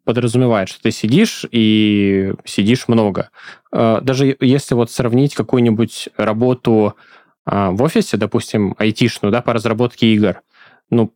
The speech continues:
по опыту, э, там постоянно какие-то передвижения в офисе происходят. То есть нету такого, что ты заходишь, и у тебя вот так вот все сидят,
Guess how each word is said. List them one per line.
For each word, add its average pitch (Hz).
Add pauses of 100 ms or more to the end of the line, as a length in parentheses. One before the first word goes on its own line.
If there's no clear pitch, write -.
по 120
опыту, 123
э, 113
там 160
постоянно 143
какие-то 127
передвижения 120
в 104
офисе -
происходят. -
То -
есть 113
нету 135
такого, 160
что -
ты -
заходишь, 185
и 123
у -
тебя 123
вот 113
так 117
вот 107
все 131
сидят, -